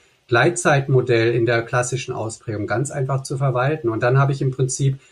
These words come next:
ein Gleitzeitmodell, ein Schichtenmodell und vielleicht noch drei Teilzeitmodelle und ich kann es wunderbar mit Excel administrieren. So, ähm,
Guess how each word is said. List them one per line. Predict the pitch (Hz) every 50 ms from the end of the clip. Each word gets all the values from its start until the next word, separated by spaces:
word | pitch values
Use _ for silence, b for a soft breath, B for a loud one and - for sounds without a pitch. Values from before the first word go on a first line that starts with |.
| b b
ein | b 123 117 107
Gleitzeitmodell, | 117 113 123 123 120 - - 180 175 175 170 165 151 160 156 160 156 -
ein | 120 110 -
Schichtenmodell | - - 175 170 - - 185 175 170 170 160 151 160 185 -
und | - 135 127
vielleicht | - 147 131 131 135 135 - -
noch | 139 135
drei | - 120 113 113 113
Teilzeitmodelle | - 117 131 156 165 - 175 175 175 175 170 160 147 151 147 147 151 156 160 156 B B B B B
und | 131 120
ich | 123 - -
kann | - 127 131
es | 127 - 117
wunderbar | 113 127 135 143 143 135 135 123 113 117 127
mit | 120 120 -
Excel | 123 120 - - - 123 - 113
administrieren. | 110 - - 110 107 113 113 - - - - 120 98 87 90 - b b b b b b b b b b
So, | - 120 104 95 B B B B B B B B B B -
ähm, | 135 127 127 127 131 131 135 135 -